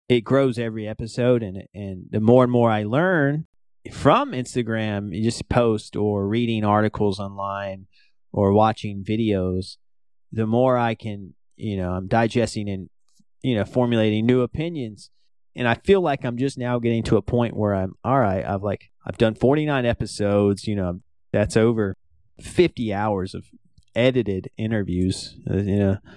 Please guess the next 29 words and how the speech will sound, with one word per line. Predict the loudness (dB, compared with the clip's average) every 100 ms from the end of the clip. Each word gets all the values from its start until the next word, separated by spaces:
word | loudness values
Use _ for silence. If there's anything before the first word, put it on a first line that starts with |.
| -20 -20 _ _ 0
who | 2
knows | 4 4 2 -4
unedited, | -6 -4 -4 -4 -2 -4 -4 _ _ _ -4
and | 2 4 4 4 0 -4 -12 _ _ _ 0
a |
lot | 6 8 8
of | 4 0 -10
c-, | -10
just | -4 -4 -2
connecting | -2 -2 -2 -4 -4 -4 -4
and | -6 -6 -12 -20 -20 -8 4
networking | 6 6 2 0 -2 -8 -10 -14 -6
and | -2 0 2 0 -2 -8 2
hearing | 4 6 4
other | 4 2
perspectives. | 0 -2 2 2 2 0 0 -4 -18 _ _ _ -10
It's | 0
like, | 0 0 -10 _ _
all | 2 2
right, | 2 -2 -2
I | -4
finally | -2 -2 0 0
feel | 0 0
like | 0 0
I |
have | 0
my | 0 -2
own | -4 -4
perspective. | -8 -4 -2 -2 -2 -6 -4 -6